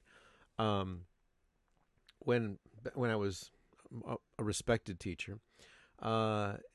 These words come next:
sat down with, uh, uh, one of the reps from the, one of the publishing companies, and, uh, basically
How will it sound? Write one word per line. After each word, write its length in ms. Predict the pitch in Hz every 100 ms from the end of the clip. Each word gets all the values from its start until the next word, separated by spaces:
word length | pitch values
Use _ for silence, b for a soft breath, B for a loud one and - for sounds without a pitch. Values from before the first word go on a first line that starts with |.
| - -
sat 300 | - 151 151
down 220 | 156 139
with, 220 | 127 110
uh, 280 | 117 101 95 - -
uh, 220 | 104 98
one 200 | 98 113
of 100 | 101
the 80 | 98 -
reps 360 | - 113 113 -
from 340 | - 110 98 95
the, 120 | 95 -
one 160 | 110
of 80 | 107
the 80 | 92
publishing 440 | - 110 110 -
companies, 580 | 90 92 85 85 90 - - b b b b b _
and, 280 | 127 127 120
uh, 100 | 127
basically 420 | 104 208 202 131